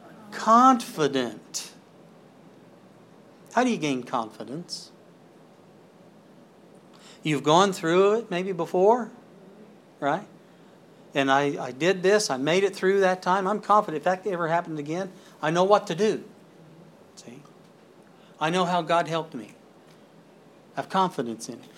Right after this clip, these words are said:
And this is what Paul's saying, "Being confident of this very thing, that he which hath begun a good work in you will perform it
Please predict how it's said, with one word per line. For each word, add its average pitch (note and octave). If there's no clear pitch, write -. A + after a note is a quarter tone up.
And E3+
this F#3
is A3
what D#3
Paul's D3+
saying, G#3
"Being D#3
confident F3+
of D3
this C#3+
very C#3
thing, G#3
that E3+
he G3+
which F#3
hath F3+
begun F3
a F3
good F3
work F3
in A#3+
you B3
will A3
perform C#4+
it -